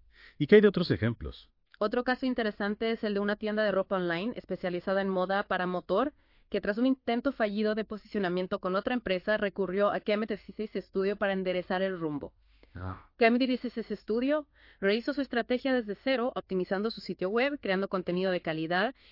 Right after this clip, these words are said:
Speaker 2: y construyendo enlaces relevantes. En tan solo cuatro meses, la tienda online experimentó un aumento del cuatro sesenta y siete dos por ciento en las palabras clave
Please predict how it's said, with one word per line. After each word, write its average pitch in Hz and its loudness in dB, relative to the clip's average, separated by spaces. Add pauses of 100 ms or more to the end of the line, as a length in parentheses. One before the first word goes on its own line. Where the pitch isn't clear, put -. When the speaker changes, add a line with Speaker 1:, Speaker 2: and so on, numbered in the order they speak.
(120)
Speaker 2:
y 185 -4
construyendo 196 -2
enlaces 165 -2
relevantes. 147 -4
En 202 2
tan 208 6
solo 233 4
cuatro 247 6
meses, 180 4
la 160 2
tienda 170 4
online 160 4
experimentó 151 0
un 156 4
aumento 156 4
del 151 0
cuatro 147 0
sesenta 170 -2
y 156 -2
siete 143 -2
dos 139 -4
por 160 -6
ciento 147 0
en 151 0
las 143 -4
palabras 143 0
clave 147 4